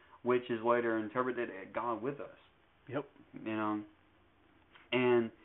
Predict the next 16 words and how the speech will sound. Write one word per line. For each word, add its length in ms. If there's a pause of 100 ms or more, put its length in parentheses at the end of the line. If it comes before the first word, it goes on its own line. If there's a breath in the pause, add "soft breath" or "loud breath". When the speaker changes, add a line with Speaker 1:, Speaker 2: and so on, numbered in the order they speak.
(340 soft breath)
Speaker 1:
what 140
I 100
got 240
down 220
here 320
is, 420 (840 soft breath)
you 100
know, 280 (440)
I, 140 (160)
I 180
think 260
that, 200
um, 380 (260)
in 100
my 100
notes, 360